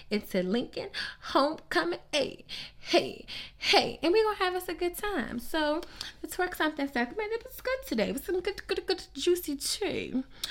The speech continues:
So now let's get into what you won't do. So what you won't do, another fucking police cop calling,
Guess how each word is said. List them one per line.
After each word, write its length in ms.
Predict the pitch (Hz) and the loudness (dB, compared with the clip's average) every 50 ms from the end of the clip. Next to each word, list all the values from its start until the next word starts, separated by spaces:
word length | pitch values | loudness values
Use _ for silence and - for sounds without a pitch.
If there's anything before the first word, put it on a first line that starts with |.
| - - - - - - | -6 -6 -8 -8 -10 0
So 120 | - 381 | 2 4
now 220 | 370 370 403 453 494 494 466 | 4 6 6 6 6 6 4
let's 120 | 427 415 - | 2 2 2
get 140 | - 302 302 | 4 4 6
into 280 | 294 294 294 - 302 | 4 4 2 2 2
what 300 | 247 226 262 269 269 - - | 4 4 4 4 4 0 -2
you 60 | 233 | -2
won't 500 | 202 190 214 240 262 285 285 262 262 - | 0 4 6 8 8 8 6 4 0 -2
do. 320 | - 156 151 101 92 196 190 196 202 - - - - - - - - - - - - - - | 0 0 0 2 0 -2 -4 -4 -10 -14 -18 -18 -18 -18 -20 -20 -20 -10 -10 -10 -8 -8 0
So 160 | - 339 359 | 4 4 8
what 260 | 427 523 587 587 - | 8 8 8 8 8
you 100 | - 370 | 6 8
won't 340 | 233 214 214 226 262 254 202 | 8 8 8 8 8 6 6
do, 160 | 202 233 233 | 6 8 8
another 360 | 190 170 170 165 175 190 247 | 8 8 6 4 4 4 4
fucking 360 | 262 - 294 277 - - 302 311 | 2 2 -2 0 2 0 2 6
police 380 | - 370 339 349 403 427 - | 8 10 12 12 12 10 8
cop 320 | - - 330 - - - - | 8 8 8 8 8 4 4
calling, 500 | - 302 233 220 202 196 202 202 233 | 6 8 10 10 10 10 8 6 4